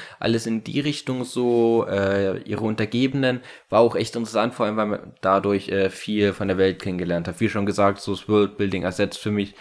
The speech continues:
ist so für mich das Beste an diesem Buch gewesen, weil man halt so viele verschiedene Dinge erfahren hat. Mir ist aufgefallen, dass so Rimurus Perspektive wurde für mich in diesem Band ein wenig anstrengend.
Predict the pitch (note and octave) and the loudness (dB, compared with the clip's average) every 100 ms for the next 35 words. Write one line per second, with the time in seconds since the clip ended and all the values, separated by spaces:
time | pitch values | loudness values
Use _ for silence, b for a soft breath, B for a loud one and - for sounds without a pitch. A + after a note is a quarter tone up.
0 | B G#2 G2+ G2+ G2 G2+ G2 - - _ | B -8 -2 -2 0 -2 -2 -6 -16 _
1 | _ - F#2 F2+ - G#2 G2+ - G2 F#2 | _ 0 0 0 0 0 0 0 0 0
2 | F#2+ G2 F#2+ G2 F2+ B B - D#3 D#3+ | -2 -4 -4 -8 -10 B B 0 0 2
3 | C#3+ C3 B2+ B2 A2+ A2+ G#2+ G#2+ G2+ - | 0 0 -2 2 2 2 0 -2 -2 -4
4 | G#2+ - A#2 A2 G#2 G#2 - G#2 F#2+ F#2+ | -6 -2 -2 0 0 -4 -4 -6 -2 -4
5 | F2+ G2 F#2 E2+ E2+ D#2 E2 E2 - - | -4 -4 0 0 0 0 0 -4 -10 -16
6 | _ _ - B2+ B2+ A#2 A#2+ - - A#2+ | _ _ -2 0 4 2 0 -8 -2 0
7 | A#2 A2+ G2+ G2 - G#2 G2+ G2 C3 D#3+ | 2 2 2 2 0 0 0 0 0 0
8 | D#3+ D#3 - D3+ C#3+ - C3+ - C#3+ C3 | -2 -4 -2 -4 -4 -4 -4 0 2 4
9 | C3+ A#2 A2+ - A2+ B2 C3 B2+ - B2 | 2 0 -12 -4 2 2 4 0 0 -4
10 | A#2+ A#2 A#2+ B2 G#2+ A2 - A#2 A#2 A#2+ | -2 -2 -2 0 0 0 -2 -6 0 0
11 | A#2 - A#2 C3 - - C3+ C3 | 0 0 -2 -2 -6 -4 -2 -2